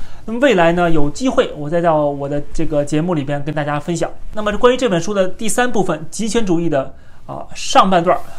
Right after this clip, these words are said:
我就跟大家聊到这儿。那么我会继续，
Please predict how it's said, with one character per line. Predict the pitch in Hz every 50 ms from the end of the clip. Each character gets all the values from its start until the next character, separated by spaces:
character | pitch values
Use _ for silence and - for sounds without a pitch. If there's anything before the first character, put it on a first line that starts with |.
| - -
我 | - 147 147
就 | 143
跟 | 156 160
大 | 160
家 | 151 156 165 - -
聊 | - 151 147 160
到 | 175
这 | 180 175
儿。 | - - - - - - - - - - - - - - - -
那 | 190 202
么 | 208 208 208
我 | 202 180 170
会 | 170 233 220 214 214
继 | - 247
续， | 208 285 254 202 -